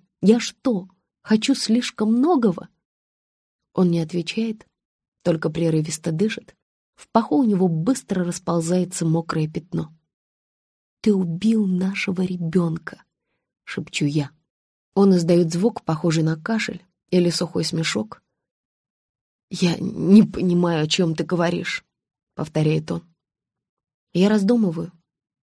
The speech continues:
не повторить ли электрошок, но решаю, что пока не стоит. Я не хочу причинить Есперу вред. Мне только нужно получить объяснение.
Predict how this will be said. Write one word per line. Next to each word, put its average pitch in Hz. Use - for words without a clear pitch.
не 180
повторить 311
ли 240
электрошок, 226
но 180
решаю, 185
что 170
пока 160
не 175
стоит. -
Я 202
не 214
хочу 247
причинить 180
Есперу 202
вред. 160
Мне 196
только 196
нужно 185
получить 180
объяснение. 160